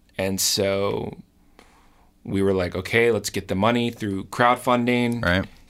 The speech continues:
Speaker 1: Which was great, and that was a whole other fun experience. Maybe, like, a couple months into the crowdfunding, or, like, right before it, he was like, "Man, just trust me. Like,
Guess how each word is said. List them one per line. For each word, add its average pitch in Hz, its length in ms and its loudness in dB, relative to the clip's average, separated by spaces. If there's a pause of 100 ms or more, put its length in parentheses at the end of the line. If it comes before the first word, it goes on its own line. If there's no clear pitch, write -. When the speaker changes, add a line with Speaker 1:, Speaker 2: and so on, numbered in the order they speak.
(140)
Speaker 1:
Which 101 180 -6
was 90 100 -6
great, 120 640 0
and 95 120 -6
that 98 160 -2
was 113 120 -4
a 104 60 0
whole 107 340 0
other 104 160 2
fun 107 220 -2
experience. 101 920 -2 (500)
Maybe, 151 200 0
like, 110 160 0
a 101 60 -4
couple 107 300 -4
months 98 640 -2 (100)
into 123 340 -4
the 294 100 -8
crowdfunding, 214 800 -4
or, 110 120 2
like, 98 420 -4 (600)
right 117 240 0
before 113 500 0
it, 160 180 0
he 117 100 -4
was 107 140 -4
like, 101 180 -2
"Man, 107 200 2
just 104 240 -2
trust - 420 -2
me. 95 180 -6
Like, 95 420 -10